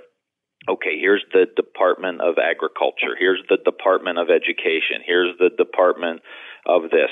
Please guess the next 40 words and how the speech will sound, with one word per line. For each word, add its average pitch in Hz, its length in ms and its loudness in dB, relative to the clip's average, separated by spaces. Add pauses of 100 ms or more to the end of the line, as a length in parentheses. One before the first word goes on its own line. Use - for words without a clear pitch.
and 85 200 -8
that. 80 280 -2 (760)
And 123 320 -4 (420)
in 113 280 -4 (420)
reality, 113 720 2 (100)
these 185 260 -2
are 147 100 2
all 139 240 4
connected. - 640 -6 (280)
You 107 80 -4
know, 120 340 4
uh, 113 100 2
we 135 180 0
just 165 260 -2
had 113 160 2
a 95 80 4 (200)
huge 196 340 -2
discussion 107 760 0 (100)
of 82 260 4 (140)
a - 100 0 (100)
farm 113 280 2
bill 62 280 -2
in 87 100 -10
the 85 60 -10
United 78 480 -4
States. - 260 -8 (140)
All 170 400 4
our 135 120 2
ag 101 300 0
policies 85 680 2
are 80 160 2
now 90 200 2 (100)
set 98 140 2
in 87 180 -12
stone 82 340 -4
for - 60 -4
the 80 100 0
next 80 220 -4 (160)
five 78 300 0
years. 69 280 -6